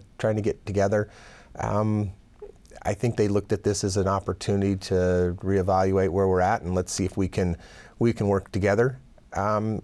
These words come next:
I don't think it was a, necessarily a, you know, a crisis that happened there.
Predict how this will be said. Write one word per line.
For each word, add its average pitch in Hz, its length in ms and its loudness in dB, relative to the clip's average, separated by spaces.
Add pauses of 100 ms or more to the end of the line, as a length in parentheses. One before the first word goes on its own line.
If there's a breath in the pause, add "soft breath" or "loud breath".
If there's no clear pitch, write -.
(120)
I 123 40 2
don't 135 120 2
think 139 100 2
it 113 40 2
was 98 100 0
a, 85 80 0 (380)
necessarily 101 680 0
a, 78 260 0 (460)
you 85 160 -6
know, 85 80 -2
a 85 60 -2
crisis 107 600 -2
that 104 140 0
happened 117 400 -2
there. 123 260 2